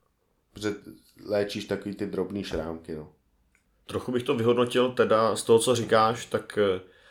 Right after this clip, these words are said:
Speaker 2: když bychom třeba přirovnali týdenní cyklus fotbalistů k dieselovému motoru,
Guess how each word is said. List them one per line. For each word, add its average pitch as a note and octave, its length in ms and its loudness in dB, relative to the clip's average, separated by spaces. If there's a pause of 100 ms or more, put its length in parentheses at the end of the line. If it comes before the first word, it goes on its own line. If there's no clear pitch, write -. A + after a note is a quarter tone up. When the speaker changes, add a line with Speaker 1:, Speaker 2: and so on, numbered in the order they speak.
(840)
Speaker 2:
když F#2 140 -10
bychom G2 260 -2
třeba G#2 480 0 (100)
přirovnali G#2+ 600 2
týdenní F#2+ 460 -2
cyklus - 340 -8
fotbalistů F#2 1000 -2
k F#2 40 -14
dieselovému G2 440 -2
motoru, A2 540 -4